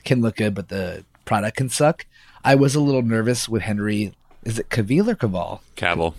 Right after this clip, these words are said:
Speaker 1: Cavill. Thank you. I was a little nervous about, uh, Last Superman <laughs> being, um, being, being The Witcher. Uh, we'll, we'll see. He, he loo-, he looked okay. You know,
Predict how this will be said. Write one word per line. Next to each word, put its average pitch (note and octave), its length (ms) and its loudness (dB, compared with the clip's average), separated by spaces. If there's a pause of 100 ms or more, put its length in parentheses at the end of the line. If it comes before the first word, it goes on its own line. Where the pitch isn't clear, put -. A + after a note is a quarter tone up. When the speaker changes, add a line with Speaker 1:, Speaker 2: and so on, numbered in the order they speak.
(140)
Speaker 1:
Cavill. B2 380 0
Thank G#2+ 200 -2
you. F2+ 100 -10
I - 40 -18 (520)
was D#3+ 80 2
a F#3 40 4
little G3+ 160 8
nervous D#3 300 2
about, C3+ 360 4
uh, G#2+ 400 2 (440)
Last A2+ 300 0
Superman A#2+ 460 2 (500)
<laughs> - 460 -20
being, A2+ 540 2
um, G2 640 -4 (500)
being, A2 320 2
being G#2+ 260 2
The G2+ 100 0
Witcher. A#2 480 -2
Uh, - 220 -12 (120)
we'll, G#2+ 340 -2
we'll D#4+ 140 2
see. D#4 280 4
He, C#4 220 2 (100)
he B3 140 2
loo-, D#4 240 -2
he B3 140 2
looked D#4+ 220 -2
okay. C4+ 540 2
You B3 160 2
know, A3 320 2